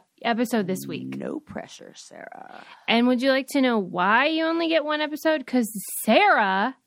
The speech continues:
Speaker 2: Yes. Sarah.
Speaker 1: like a complete doofus,
Speaker 2: Doofus.
Speaker 1: is going to camp.
Speaker 2: I'm going to camp.
Speaker 1: Like, with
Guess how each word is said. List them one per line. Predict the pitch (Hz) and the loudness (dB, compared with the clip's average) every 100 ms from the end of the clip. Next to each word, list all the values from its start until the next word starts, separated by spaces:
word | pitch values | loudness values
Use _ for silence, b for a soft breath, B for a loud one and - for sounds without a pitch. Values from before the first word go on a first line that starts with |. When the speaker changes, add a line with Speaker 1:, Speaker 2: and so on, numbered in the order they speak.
| _ | _
Speaker 2:
Yes. | 165 135 127 - - - - - - - _ _ _ - - | -14 -10 -12 -12 -20 -20 -20 -20 -20 -20 _ _ _ -18 -4
Sarah. | 214 302 339 254 214 202 208 214 _ | 0 4 4 4 2 2 0 -2 _
Speaker 1:
like | 247 262 285 285 | 2 2 4 0
a | 262 | 2
complete | 311 269 254 - 311 330 196 220 - | 4 4 2 2 2 2 -2 -6 4
doofus, | 269 294 381 - 226 202 226 - - - - | 6 8 4 2 0 2 0 -2 -8 -10 -12
Speaker 2:
Doofus. | 175 170 - - | -6 -6 -4 0
Speaker 1:
is | 277 240 | 2 2
going | 254 277 311 349 349 339 _ _ _ _ _ | 2 4 4 2 0 -4 _ _ _ _ _
to | - 262 | -4 -2
camp. | 254 - 196 185 165 - _ b b b _ _ - | -2 -4 -2 0 0 -6 _ b b b _ _ -14
Speaker 2:
I'm | 160 160 | -10 -10
going | 156 156 170 175 | -8 -6 -6 -6
to | 180 | -10
camp. | - 151 123 104 _ _ _ _ _ _ - | -12 -12 -12 -18 _ _ _ _ _ _ -2
Speaker 1:
Like, | 269 277 | 0 2
with | 285 | 0